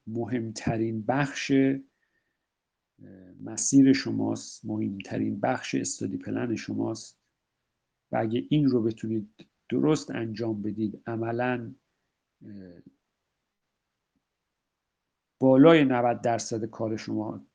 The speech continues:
حل، مشکلتون حل شده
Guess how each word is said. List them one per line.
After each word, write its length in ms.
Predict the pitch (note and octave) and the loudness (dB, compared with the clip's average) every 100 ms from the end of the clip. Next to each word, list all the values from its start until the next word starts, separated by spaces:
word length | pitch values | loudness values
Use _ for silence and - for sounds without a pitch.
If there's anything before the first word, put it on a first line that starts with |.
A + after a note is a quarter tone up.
| _ _ _ _ _ _ _ _ | _ _ _ _ _ _ _ _
حل، 600 | _ A#2+ A2 G#2+ G#2+ G#2+ A2+ | _ -2 0 0 -2 -8 -10
مشکلتون 640 | A2+ A2 - G#2+ G#2 G#2+ | -8 -6 -4 -6 -4 -8
حل 240 | G2+ G#2 G#2 | -6 -8 -8
شده 440 | - G#2 G#2+ G#2+ | -8 -8 -8 -10